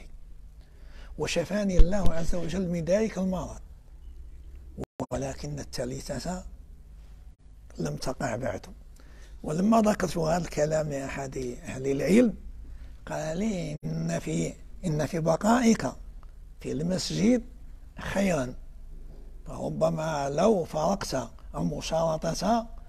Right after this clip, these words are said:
لانقطعت عن التعليم وما إلى ذلك." فذلك المقام ينبغي للإنسان أن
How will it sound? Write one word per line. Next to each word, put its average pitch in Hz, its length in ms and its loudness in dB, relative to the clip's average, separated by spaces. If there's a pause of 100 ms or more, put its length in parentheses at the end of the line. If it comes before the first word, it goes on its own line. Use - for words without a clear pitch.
(300)
لانقطعت 190 640 0
عن 196 480 4 (420)
التعليم 208 760 8 (460)
وما 185 240 6
إلى 196 240 6
ذلك." 147 440 2 (240)
فذلك 220 380 2
المقام 214 420 4
ينبغي 190 380 2
للإنسان 196 600 6 (580)
أن 226 260 8